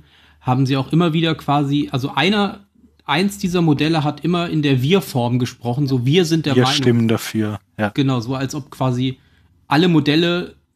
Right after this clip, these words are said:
Speaker 1: mit einer
Speaker 2: Ja.
Speaker 1: Stimme sprechen, als hätten sie
Speaker 2: Ja,
Speaker 1: gemeinsam
Speaker 2: aber nicht ganz.
Speaker 1: Bewusstsein.
Speaker 2: Also
Speaker 1: Ja, nicht ganz.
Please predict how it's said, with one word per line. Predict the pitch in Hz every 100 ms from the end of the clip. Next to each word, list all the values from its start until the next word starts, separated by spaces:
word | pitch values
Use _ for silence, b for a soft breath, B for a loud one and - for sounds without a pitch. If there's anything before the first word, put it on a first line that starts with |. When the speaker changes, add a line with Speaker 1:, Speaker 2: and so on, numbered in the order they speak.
| - -
Speaker 1:
mit | 143 -
einer | 147
Speaker 2:
Ja. | - 151
Speaker 1:
Stimme | 175 180 131
sprechen, | - - 120 -
als | 127 143
hätten | 143 151
sie | 135
Speaker 2:
Ja, | 135
Speaker 1:
gemeinsam | 127 127 147
Speaker 2:
aber | 147
nicht | 165 175
ganz. | - 151 127 -
Speaker 1:
Bewusstsein. | 110 104 - _ -
Speaker 2:
Also | 131 147
Speaker 1:
Ja, | 170
nicht | 196
ganz. | 196 120 104